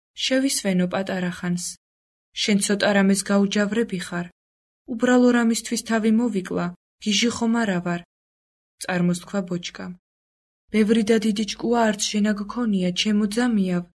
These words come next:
ცარიელ ხეტიალში რა ყრია? შენ არ გაგიგონია ძველი ქართული, რომ მგორავი ქვა ხავს ვერ მოიკიდებსო. კიდევ სხვა. ძაღლი ქალაქს მიდიოდა. რა მიჰქონდა, რა მოჰქონდაო.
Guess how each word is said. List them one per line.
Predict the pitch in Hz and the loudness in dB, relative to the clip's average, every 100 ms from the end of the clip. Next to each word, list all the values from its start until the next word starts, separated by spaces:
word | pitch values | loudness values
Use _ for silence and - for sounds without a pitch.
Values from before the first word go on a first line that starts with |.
| _ - | _ -10
ცარიელ | - 240 247 240 | 0 4 6 4
ხეტიალში | 226 233 226 233 226 220 277 | 2 -2 -2 0 0 0 -2
რა | 233 202 | 0 -2
ყრია? | 202 180 175 175 180 _ _ _ _ _ _ _ _ _ _ - | -4 -4 -4 -4 -10 _ _ _ _ _ _ _ _ _ _ -10
შენ | - 233 214 | -2 4 4
არ | 202 | 4
გაგიგონია | 208 202 208 208 190 185 220 | 2 0 0 2 2 2 0
ძველი | 196 208 196 | 0 -2 -2
ქართული, | 196 220 214 - 180 175 175 _ _ _ - | -2 -4 -6 -6 -4 -4 -6 _ _ _ 0
რომ | 254 277 | 2 4
მგორავი | 240 226 220 214 208 | 4 6 6 6 4
ქვა | 214 - 247 | 0 -2 -4
ხავს | - 208 202 | -2 -4 -2
ვერ | 214 208 | -2 0
მოიკიდებსო. | 196 196 196 196 185 175 - 180 180 _ _ _ _ _ _ _ _ | 2 2 0 -4 -4 -6 -6 -6 -8 _ _ _ _ _ _ _ _
კიდევ | - 214 226 240 | -8 2 2 2
სხვა. | - - 196 185 185 _ _ _ _ _ - | -2 -2 -2 -2 -6 _ _ _ _ _ 0
ძაღლი | 220 208 220 | 2 4 2
ქალაქს | 214 208 220 214 - 220 | 0 0 0 0 -2 2
მიდიოდა. | 220 254 240 185 180 175 175 _ _ _ _ _ | 2 2 0 0 -2 -4 -8 _ _ _ _ _
რა | 214 214 | 2 4
მიჰქონდა, | 262 285 - 196 175 180 175 175 _ _ | 4 2 -2 0 2 0 -2 -6 _ _
რა | 220 | 2
მოჰქონდაო. | 226 208 196 - 196 180 175 170 | 4 4 2 -4 -2 0 0 -4